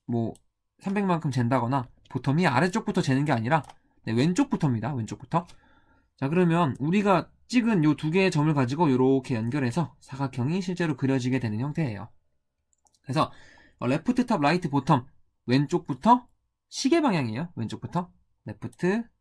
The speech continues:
탑, 라이트, 보텀 해서 이렇게 시계 방향으로 진행된다 하는 거 정도는, 네, 기억을 좀 하고 계시면 좋을 것 같네요. 자, 사각형을 그릴 때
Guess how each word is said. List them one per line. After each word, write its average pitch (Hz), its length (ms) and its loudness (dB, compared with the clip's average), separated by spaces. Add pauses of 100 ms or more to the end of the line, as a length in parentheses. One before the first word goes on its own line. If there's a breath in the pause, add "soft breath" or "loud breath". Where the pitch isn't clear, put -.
(460)
탑, 165 600 -4 (680)
라이트, 190 640 -2 (500)
보텀 123 580 -4
해서 143 220 -4
이렇게 113 240 -10
시계 185 300 -4
방향으로 151 400 -2
진행된다 127 640 -6 (320)
하는 208 240 -8
거 220 80 -4
정도는, 165 640 -4
네, - 100 -14
기억을 127 300 -10
좀 139 100 -8
하고 214 260 -4
계시면 180 300 -6
좋을 120 160 -8
것 147 120 -10
같네요. 110 220 -14 (1600)
자, 147 100 -18
사각형을 233 560 0
그릴 170 240 -4
때 180 260 -6